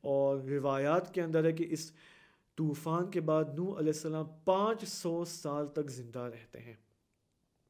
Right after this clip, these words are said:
ٹھیک، اب نوح علیہ السلام کا بس ہم نے قصہ دیکھ لیا۔ کل ہم آئیں گے حضرت ابراہیم علیہ السلام کے قصے میں، اور دیکھیں گے کہ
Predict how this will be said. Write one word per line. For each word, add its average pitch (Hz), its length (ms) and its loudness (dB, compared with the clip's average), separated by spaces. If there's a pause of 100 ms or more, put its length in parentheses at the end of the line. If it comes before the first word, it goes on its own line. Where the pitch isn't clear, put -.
(320)
ٹھیک، 226 220 -2 (400)
اب 160 320 0
نوح 294 220 2
علیہ 277 100 4
السلام 220 400 2
کا 220 120 4
بس - 560 -4
ہم 156 120 -4
نے 170 160 0
قصہ 160 240 -4 (140)
دیکھ 160 260 -2
لیا۔ 214 180 0 (520)
کل 185 180 6
ہم 185 260 0
آئیں 170 300 0
گے 196 140 6 (480)
حضرت 143 300 -4 (140)
ابراہیم 139 640 -4
علیہ 190 160 2
السلام 185 320 -4
کے 185 160 -6
قصے 175 260 -6
میں، 170 160 -6 (640)
اور 151 320 4
دیکھیں 175 440 4
گے 135 160 -4
کہ 135 180 -8